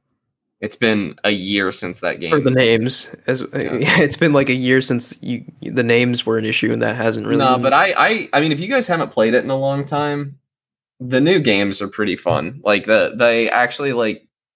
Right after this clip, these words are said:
Speaker 1: I don't know, the first season that they, there was season two or whatever, they didn't add enough games and all, and, like,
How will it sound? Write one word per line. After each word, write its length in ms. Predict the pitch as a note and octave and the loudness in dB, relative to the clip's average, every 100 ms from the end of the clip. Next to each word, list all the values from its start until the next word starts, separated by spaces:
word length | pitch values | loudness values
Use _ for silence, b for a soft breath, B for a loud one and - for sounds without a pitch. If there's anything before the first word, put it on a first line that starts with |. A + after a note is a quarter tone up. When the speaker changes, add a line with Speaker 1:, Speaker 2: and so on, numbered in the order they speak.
| _ | _
Speaker 1:
I 120 | A#2+ A#2+ | 0 2
don't 80 | G#2 | 2
know, 100 | F#2+ | 0
the 120 | B2 | 0
first 340 | - F#3+ - | 0 0 0
season 680 | - - D3+ C#3 D3 D3 C#3+ | -4 -2 0 2 2 0 -2
that 120 | C#3+ C#3 | -2 0
they, 140 | C#3 | 0
there 180 | A#2+ A#2 | 2 2
was 140 | A#2+ - | 2 0
season 280 | D3+ D3 | 0 0
two 180 | A#2 B2 | 2 2
or 100 | B2 | 2
whatever, 360 | B2+ C3 C3 C3 | 2 2 2 2
they 200 | A#2 G#2 | 2 2
didn't 240 | A2+ F#2 A2+ | 2 0 2
add 160 | G#2+ | 0
enough 260 | G#2+ G2+ - | 0 -4 -4
games 360 | F#2+ G#2 G#2 | 0 0 0
and 100 | G#2 | -2
all, 320 | G#2+ G#2+ G2+ - | 0 0 0 -2
and, 140 | G2+ F#2+ | -4 -2
like, 400 | F2+ E2+ - | -2 -2 -4